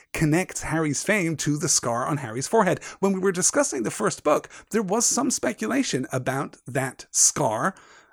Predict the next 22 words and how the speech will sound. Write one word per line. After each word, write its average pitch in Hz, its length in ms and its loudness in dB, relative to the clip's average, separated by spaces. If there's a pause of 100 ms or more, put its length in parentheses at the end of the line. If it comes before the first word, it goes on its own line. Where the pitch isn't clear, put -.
(100)
and 147 140 -4
about 139 460 -2
Harry's 117 640 -6
fame. 156 420 -2 (1120)
Lord 190 320 6
Voldemort 185 640 2 (220)
kills 175 600 0 (160)
Harry's 135 300 -2
parents, - 500 -8 (100)
tries 190 340 2
to 170 120 -6
kill 160 240 0
Harry 120 460 -4
himself, 113 480 -6 (320)
and 127 240 -4
fails. - 760 -6 (760)
Harry 202 300 4
is 156 120 2
then 135 200 -2
taken 160 480 0
by 143 220 0
Hagrid 135 420 0